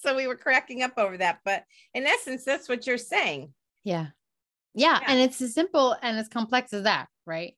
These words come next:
Speaker 2: Because we over, are humans, right? We overdo it.
Speaker 1: Overthink.
Speaker 2: We need,
Speaker 1: Overthink.
Speaker 2: like, "I need the recipe and the instructions and the manual and the blueprint." And, like, babe, you are the blueprint. Tap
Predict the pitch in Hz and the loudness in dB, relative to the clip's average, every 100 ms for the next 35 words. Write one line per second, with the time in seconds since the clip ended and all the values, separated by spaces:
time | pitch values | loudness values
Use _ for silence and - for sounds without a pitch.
0 | - 190 220 208 262 - 233 226 214 196 | -10 -2 -2 0 -2 -2 -2 0 2 0
1 | - - 214 220 240 208 180 196 180 165 | -2 0 0 2 -2 -2 -2 -2 0 0
2 | 170 190 196 214 202 190 208 123 - _ | 0 0 2 0 -2 0 0 0 -4 _
3 | _ _ - 185 147 143 180 196 226 254 | _ _ -10 -8 -8 -8 -6 -2 2 2
4 | 247 254 254 220 202 - 220 247 254 202 | 2 2 2 2 0 -2 -6 -2 -2 -2
5 | 214 262 277 269 220 269 269 254 220 196 | 2 2 2 -4 -2 -2 0 0 -2 -2
6 | - 247 - 247 240 214 190 220 240 233 | -4 -10 -2 0 2 2 2 2 2 2
7 | 226 220 214 196 208 - 196 - 202 202 | 2 2 0 2 0 0 -2 -2 -2 -2
8 | 202 247 214 247 208 220 262 220 196 - | 2 2 2 0 4 4 4 0 -6 -4
9 | 165 143 _ _ _ _ _ - - 285 | -4 -4 _ _ _ _ _ -10 2 2